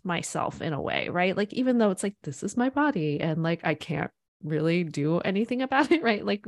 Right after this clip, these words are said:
this is what I've been, was born with or whatever, my genetics, my family history. Um,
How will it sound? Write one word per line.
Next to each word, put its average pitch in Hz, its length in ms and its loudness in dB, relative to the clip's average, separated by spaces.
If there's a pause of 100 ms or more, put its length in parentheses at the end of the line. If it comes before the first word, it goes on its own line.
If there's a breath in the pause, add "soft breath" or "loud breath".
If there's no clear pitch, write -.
this 185 260 -2
is 180 160 0 (180)
what 165 360 0
I've 160 280 0
been, 160 180 -2 (100)
was 175 200 0
born 302 260 2
with 220 180 2
or 165 60 0
whatever, 190 460 4
my 165 100 -2
genetics, 254 640 2
my 170 80 -2
family 220 300 2
history. 190 500 -2 (580 loud breath)
Um, 160 420 2